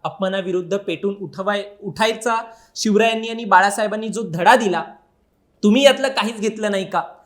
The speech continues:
काँग्रेसने तुमची काय ही अवस्था करून ठेवली आदित्य ठाकरे? तुमच्यापेक्षा एक एक खासदारवालं पक्ष बरं, त्यांना सुद्धा पुढच्या रांगेत बसवलं. महाराष्ट्राची दिल्लीत जाऊन तुम्ही पार लाज घालवलीत," असं मस्केंनी ट्विटमध्ये लिहिलं.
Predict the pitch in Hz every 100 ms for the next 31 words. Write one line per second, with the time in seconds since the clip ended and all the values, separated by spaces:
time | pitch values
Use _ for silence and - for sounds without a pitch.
0 | _ _ - 226 240 254 262 262 262 262
1 | 220 240 240 233 220 240 240 208 208 208
2 | 202 190 196 190 185 180 170 170 180 175
3 | 175 160 160 _ _ - 220 214 247 240
4 | 233 247 233 - - 226 320 311 - 190
5 | 180 220 220 214 214 - 208 - 220 175
6 | 156 - _ _ _ _ - 208 233 247
7 | 254 247 247 214 - 220 196 196 226 214
8 | 208 180 165 - _ _ _ - 170 208
9 | 220 220 233 233 233 175 185 196 214 180
10 | 202 214 208 190 208 - 196 202 180 190
11 | 208 196 175 160 156 156 _ _ - 214
12 | 185 151 - 214 196 165 202 - _ _
13 | - 202 233 165 139 131 123